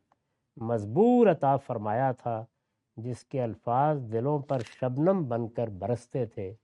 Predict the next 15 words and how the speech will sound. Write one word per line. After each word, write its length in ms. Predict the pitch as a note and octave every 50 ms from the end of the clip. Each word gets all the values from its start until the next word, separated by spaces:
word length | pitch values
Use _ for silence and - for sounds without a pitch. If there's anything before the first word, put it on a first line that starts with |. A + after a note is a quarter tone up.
| _ _ _ _ _ _ _ _ _ _ -
اور 160 | A#2 A2 G#2+
داؤد 540 | G#2 G#2 A2+ - B2 D3 F#3 G3+ G3 D#3+ -
جب 160 | F#3 F3 E3
اسے 200 | C3+ - F3+ E3
پڑھتے 500 | C3+ - - F#3+ G#3 G#3 - A#3+ A#3 A3+
تھے 240 | A3+ - F3 F3 D#3
تو 180 | D#3+ - C#3+
اس 120 | B2 - -
کی 140 | - D3 C3+
تاثیر 540 | C3 - A#2+ A2 G#2 - - C#3 D3 E3 D3+
سے 220 | - - D3+ C3+
زمین 440 | A2+ A2 G#2+ A2 B2+ C#3+ D3+ D3 C#3
کے 160 | C3 - C3
پہاڑ 640 | A2+ - - G2+ - - A2+ B2+ C#3+ D3+ D3 C#3+ C3+
اور 80 | B2